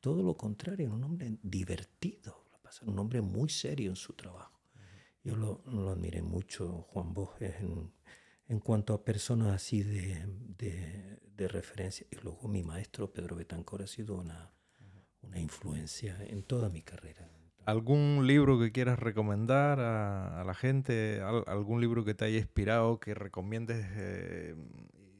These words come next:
Speaker 2: que si-, sirva de inspiración para otras personas? Uno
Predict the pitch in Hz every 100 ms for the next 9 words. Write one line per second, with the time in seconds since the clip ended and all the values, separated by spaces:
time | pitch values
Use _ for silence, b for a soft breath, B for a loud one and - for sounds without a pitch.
0 | 95 98 _ 92 87 - 107 98 120 113
1 | 107 101 - 101 90 - 107 98 95 85
2 | 80 90 95 101 - - - 120 120 110
3 | 110 92 110 151